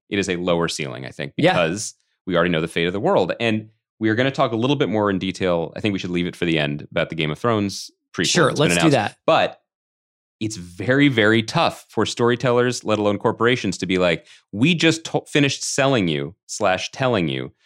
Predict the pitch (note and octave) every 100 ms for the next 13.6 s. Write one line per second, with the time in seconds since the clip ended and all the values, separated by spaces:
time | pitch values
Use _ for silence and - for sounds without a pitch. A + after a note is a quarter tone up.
0 | _ G#2+ G2 F2+ C3 - B2 B2 B2 -
1 | A2+ G2+ F2+ E2+ D2+ G#2 - - F#2 E2+
2 | F2 - F#2 F2+ E2+ D#2+ D#2+ - - _
3 | _ _ _ _ - F#4 E4 C4 - F#3+
4 | F3 C#3 - E2 A#1 - _ _ _ E4
5 | - - - _ - - - - E3+ E3+
6 | G2+ A2+ A2 F#2 - G2 G2 A2 A#2+ A3+
7 | G#3+ F#3 C4 F#4+ D#4+ G#3+ - G#3+ F3 D#3
8 | C#3 D3 D#3 D3+ C3+ B2+ B2 G#2 G#2+ -
9 | A#2+ A2+ - - - B2+ - D#3 D#3 E3
10 | C3+ B2 - B2+ B2 B2 A#2 A2 G#2+ G#2
11 | G#2+ G#2 G#2 G#2 G#2+ A#2 A2 G#2 - _
12 | _ _ - - F3+ F#3 - G2 - -
13 | - G#1+ - G1+ -